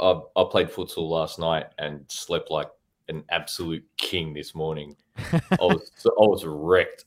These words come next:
Speaker 1: after playing futsal for the first time in a while, and, um, I had the day off today, so, um, I, I figured I'd take full advantage of it,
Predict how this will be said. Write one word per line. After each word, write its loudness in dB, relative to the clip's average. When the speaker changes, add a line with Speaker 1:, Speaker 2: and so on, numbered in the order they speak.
Speaker 1:
after 2
playing -2
futsal -8
for -10
the -12
first -2
time 2
in -2
a 0
while, 2
and, -2
um, -2
I 4
had 2
the -8
day 6
off 4
today, 6
so, 0
um, -2
I, 0
I -2
figured -2
I'd -4
take 0
full 0
advantage 2
of 4
it, 0